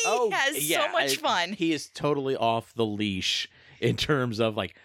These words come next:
Speaker 1: "I'm just going for it and I'm gonna have a good t-," he understands that this is at its core pulpy material. It's, it's good.
Speaker 2: Yeah.
Speaker 1: You know, it, this is so-, this is a solid B movie. And I think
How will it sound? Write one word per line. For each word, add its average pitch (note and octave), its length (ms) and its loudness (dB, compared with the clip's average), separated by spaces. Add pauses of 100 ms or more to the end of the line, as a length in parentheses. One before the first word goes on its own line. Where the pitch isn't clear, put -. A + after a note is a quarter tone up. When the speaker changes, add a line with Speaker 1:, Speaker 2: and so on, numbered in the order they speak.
(200)
Speaker 1:
"I'm C3 180 0
just B2 200 -2
going G#2 260 0
for G#2 280 0
it - 60 -4
and G2 80 -10
I'm G2+ 80 -8
gonna G#2+ 160 -2
have A#2 120 -4
a - 20 -12
good D#3 160 -4
t-," - 60 -14 (120)
he A3+ 200 2
understands F3 560 -2
that C#3 120 0
this C#3 140 -4
is B2 160 -6 (220)
at C3+ 180 0
its - 220 -10 (160)
core A#2+ 360 2
pulpy C#3+ 380 0
material. G2 600 -6 (360)
It's, - 320 -2
it's C#3 220 -2
good. G#2 140 -4
Speaker 2:
Yeah. - 260 0 (500)
Speaker 1:
You F3 140 0
know, B2 180 -4
it, E3+ 180 0
this G#3+ 200 0
is G3 240 -6
so-, - 240 -2 (140)
this F3+ 140 0
is D3+ 140 0
a - 60 -10
solid D3 500 0
B A#2 160 0
movie. G2 300 -8 (340)
And G#2+ 420 2 (440)
I C3+ 60 4
think - 380 0